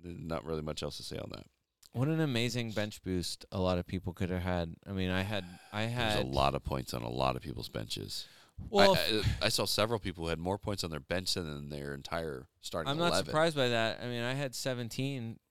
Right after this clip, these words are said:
Speaker 2: between A-, Archer and Kabore, and that's probably a common, I would imagine that's a common pairing.
Speaker 1: Yeah, that's true. That's very true.
Speaker 2: It's great. It's really awesome. I'm not mad
Speaker 1: It's
Speaker 2: about
Speaker 1: the
Speaker 2: it. I
Speaker 1: Premier
Speaker 2: actually
Speaker 1: League.
Speaker 2: really like it.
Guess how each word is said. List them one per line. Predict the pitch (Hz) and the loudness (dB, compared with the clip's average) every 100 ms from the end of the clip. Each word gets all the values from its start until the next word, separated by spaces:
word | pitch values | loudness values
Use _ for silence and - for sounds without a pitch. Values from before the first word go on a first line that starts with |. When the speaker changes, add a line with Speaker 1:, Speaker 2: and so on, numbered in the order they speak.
| - | -10
Speaker 2:
between | 113 - 113 107 104 | -6 0 2 0 -2
A-, | 104 - | -10 -2
Archer | 113 110 - | -2 -2 -2
and | 107 92 | -2 -2
Kabore, | 95 101 120 101 98 117 _ | -2 2 4 4 0 -8 _
and | - 107 | -4 2
that's | 113 - | 2 0
probably | - 120 107 101 | 2 6 6 6
a | |
common, | - - 104 104 101 90 90 - - | 2 2 2 4 2 0 -4 -12 -4
I | 110 | 2
would | 110 117 | 2 2
imagine | 104 104 107 104 | 0 -4 -4 -4
that's | 98 | -4
a | 104 | -4
common | - 95 90 85 | 2 4 4 -2
pairing. | 87 92 85 82 - | -8 -8 -10 -12 -6
Speaker 1:
Yeah, | 78 69 - | -4 -4 -6
that's | 85 | -6
true. | - 92 - _ _ - | -4 -4 -6 _ _ -10
That's | 85 - | -10 -10
very | - 85 87 | -6 -2 -2
true. | - 71 69 _ _ | -4 -10 -14 _ _
Speaker 2:
It's | 196 - | -8 -6
great. | - 110 113 98 - | -2 0 0 -2 -6
It's | 113 - | -6 2
really | 156 151 | 6 6
awesome. | 147 170 113 101 | 6 2 -2 -4
I'm | 107 | -2
not | 117 113 | -2 -2
mad | 113 | -2
Speaker 1:
It's | 107 | -2
Speaker 2:
about | 104 104 | 0 0
Speaker 1:
the | |
Speaker 2:
it. | 98 | 0
I | |
Speaker 1:
Premier | 101 104 | 2 2
Speaker 2:
actually | 87 95 | 2 0
Speaker 1:
League. | 107 | 0
Speaker 2:
really | 104 98 | 0 -2
like | 98 101 | -4 -6
it. | 82 | -12